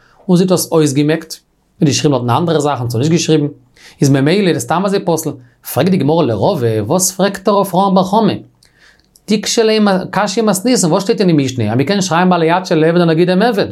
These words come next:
זאגט די גמרא, בישלו מסניסין לרבא לא קשיא, בעדי מסירה.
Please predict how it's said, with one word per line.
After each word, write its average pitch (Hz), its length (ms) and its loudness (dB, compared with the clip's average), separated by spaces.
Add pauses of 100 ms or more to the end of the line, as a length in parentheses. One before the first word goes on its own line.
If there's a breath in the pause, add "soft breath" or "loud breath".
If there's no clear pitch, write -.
(680 soft breath)
זאגט 113 220 0
די 143 80 2
גמרא, 117 320 -2
בישלו 135 420 0
מסניסין 135 420 0
לרבא 131 200 0
לא 135 140 2
קשיא, 131 560 -2 (460 loud breath)
בעדי 156 320 2
מסירה. 190 380 0